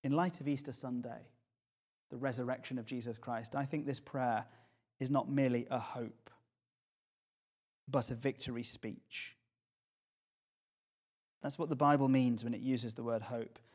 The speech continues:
something concrete, even certain. Hebrews eleven says, "Now faith is the assurance of things hoped for, the conviction of things not seen." Jesus is confident.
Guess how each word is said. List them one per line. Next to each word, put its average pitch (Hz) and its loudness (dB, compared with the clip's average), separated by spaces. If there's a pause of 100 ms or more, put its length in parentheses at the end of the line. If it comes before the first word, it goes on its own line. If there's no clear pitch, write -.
(180)
something 135 0
concrete, 131 0
even 120 -2
certain. 120 -4 (1400)
Hebrews 143 4
eleven 120 0
says, 120 -6
"Now 131 -2
faith 185 -4 (600)
is 139 0
the 139 2
assurance 131 4
of 123 -6
things 127 -2
hoped - -2
for, 101 -12 (520)
the 139 -4
conviction 139 -4 (440)
of 123 -4
things 123 0
not 120 -4
seen." 110 -10 (2000)
Jesus 226 -2
is 147 -6
confident. 147 -6